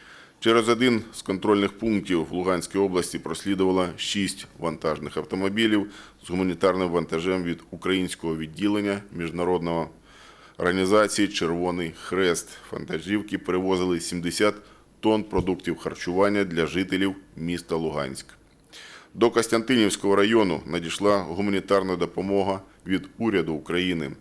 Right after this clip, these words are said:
Зокрема, продукти харчування передано до сіл Романівки, Правдівки, Маркового, Віролюбівки, Іванопілля, Деліївки,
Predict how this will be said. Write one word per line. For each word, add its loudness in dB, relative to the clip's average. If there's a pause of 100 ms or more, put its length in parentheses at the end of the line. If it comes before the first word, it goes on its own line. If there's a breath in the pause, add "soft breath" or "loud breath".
(380 loud breath)
Зокрема, 2
продукти -2
харчування 0 (100)
передано 0
до -4
сіл -2 (140)
Романівки, -2 (420 loud breath)
Правдівки, 0 (220)
Маркового, 0 (340 loud breath)
Віролюбівки, 2 (260)
Іванопілля, 0 (200)
Деліївки, 0